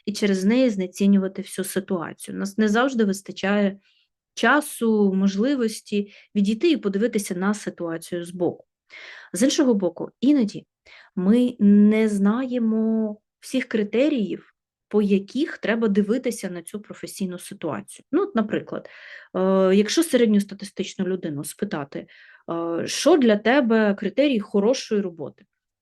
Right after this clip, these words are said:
Ну, людина швидше за все скаже: «Ну, гроші, хороша зарплата». І це теж правда. Гроші — це дуже важливий критерій. Але, е, я маю дуже багато клієнтів, які приходять і кажуть: «Нас влаштовують, мене влаштовують гроші, гроші нічого, нормально,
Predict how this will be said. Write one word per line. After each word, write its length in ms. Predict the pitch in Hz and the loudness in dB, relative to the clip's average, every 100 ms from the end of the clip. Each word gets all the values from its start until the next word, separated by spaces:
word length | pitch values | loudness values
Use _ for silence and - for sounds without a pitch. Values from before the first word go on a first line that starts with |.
| _ _ _ _ - | _ _ _ _ -6
Ну, 80 | 339 | -6
людина 280 | 196 180 | -4 -6
швидше 280 | 175 226 226 | -8 -6 -6
за 100 | 196 | -6
все 180 | 170 175 | -6 -10
скаже: 340 | - 165 165 180 | -8 -8 -4 2
«Ну, 220 | 262 202 | 2 0
гроші, 520 | 175 160 - - 202 - _ _ _ | -6 -8 -10 -12 -14 -18 _ _ _
хороша 320 | - - - | 0 0 2
зарплата». 500 | 202 180 175 107 - - - - - - | -2 -2 -4 -4 -6 -20 -20 -20 -10 -4
І 60 | 277 | 2
це 140 | 359 | 4
теж 160 | 359 - | 2 0
правда. 760 | - 320 403 269 160 151 - - _ _ - | 0 2 4 2 0 -8 -12 -16 _ _ -4
Гроші — 400 | 208 208 320 - | 2 4 2 0
це 160 | 262 202 | -2 -2
дуже 240 | 208 233 | -2 0
важливий 380 | 220 220 233 208 | 0 2 2 2
критерій. 480 | 202 190 175 160 160 - - - | 0 -4 -4 -6 -8 -16 -20 -4
Але, 640 | 202 226 240 240 233 220 - | 2 4 6 6 4 4 4
е, 260 | 202 208 208 | 4 6 4
я 360 | 190 214 208 | 2 2 2
маю 420 | 208 202 190 202 | 2 2 0 -4
дуже 360 | 220 196 320 330 | -6 -2 -2 -2
багато 340 | 208 175 180 | -6 -6 -10
клієнтів, 520 | 190 180 170 165 202 226 | -6 -6 -4 -6 -2 -4
які 160 | 220 | -4
приходять 420 | - 233 262 262 | -8 -2 0 0
і 40 | 262 | -2
кажуть: 280 | 233 202 202 | -2 -2 0
«Нас 280 | 214 220 | 0 -2
влаштовують, 500 | 196 196 196 180 170 | -8 -6 -4 -4 -4
мене 180 | 170 202 | 2 2
влаштовують 520 | 180 175 - 175 170 | 2 -4 -6 -6 -6
гроші, 300 | 196 392 - | -2 -2 -2
гроші 320 | 208 208 - 175 | -2 -2 -4 -8
нічого, 320 | 175 - 285 | -8 -4 -2
нормально, 480 | 220 190 262 277 | 0 0 0 -2